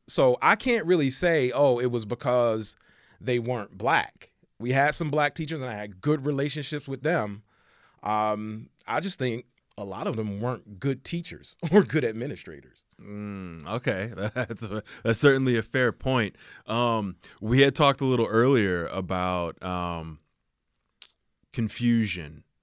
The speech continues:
Speaker 2: Some people have confusion about what it means to be Black and living on the East Side. You wanna dispel some of those, uh, those, uh,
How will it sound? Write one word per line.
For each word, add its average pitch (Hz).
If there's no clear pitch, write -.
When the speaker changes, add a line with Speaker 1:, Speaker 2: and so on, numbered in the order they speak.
Speaker 2:
Some 120
people 104
have 95
confusion 90
about 87
what 98
it 55
means 90
to 98
be 90
Black 87
and 87
living 87
on 85
the 82
East 85
Side. 78
You 104
wanna 101
dispel 101
some 113
of 101
those, 98
uh, 90
those, 95
uh, 87